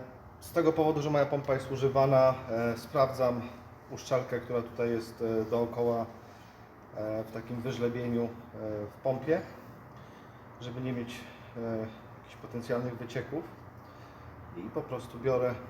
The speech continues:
instaluję ją, dokręcam śruby i się widzimy już przy zalewaniu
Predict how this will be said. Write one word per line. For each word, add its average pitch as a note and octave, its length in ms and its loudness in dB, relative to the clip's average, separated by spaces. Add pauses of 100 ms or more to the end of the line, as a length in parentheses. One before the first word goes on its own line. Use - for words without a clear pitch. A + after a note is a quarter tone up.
(1500)
instaluję D3 500 4
ją, C#3+ 240 6 (680)
dokręcam C#3+ 480 2
śruby C#3+ 340 -2
i A#2+ 140 -4
się A#2 140 -6
widzimy A#2+ 560 0 (760)
już D#3 440 2 (480)
przy C3 440 2 (600)
zalewaniu C3 600 4